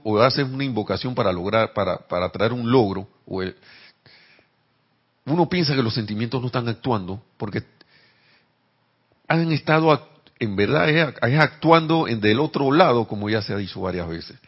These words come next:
Han estado actuando como siempre, <laughs> disgustándose, poniéndose tristes, deprimiéndose, trayendo depresión. O sea, si están actuando, te están trayendo lo que no quieres,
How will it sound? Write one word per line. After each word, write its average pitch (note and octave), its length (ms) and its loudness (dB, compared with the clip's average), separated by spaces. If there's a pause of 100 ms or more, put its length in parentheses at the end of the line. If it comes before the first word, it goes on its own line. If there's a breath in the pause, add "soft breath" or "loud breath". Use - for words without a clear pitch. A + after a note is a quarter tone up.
(120)
Han B2 180 -6
estado C#3+ 280 -2
actuando D3 520 0
como G#2+ 300 -6
siempre, G#2+ 560 0 (840 soft breath)
<laughs> - 640 -20
disgustándose, B2 1000 0 (440 loud breath)
poniéndose A#2+ 500 -2
tristes, B2 600 -2
deprimiéndose, B2 1000 -2 (360 soft breath)
trayendo A#2 400 0
depresión. A#2 400 -4
O - 200 -14
sea, B2 180 0 (680 soft breath)
si - 180 2
están G#3 320 4
actuando, C#3 680 -2
te A2+ 80 -4
están C#3+ 220 -4
trayendo F3 380 0
lo C3 220 2
que A#2 160 0
no B2 220 -4
quieres, G2+ 600 -2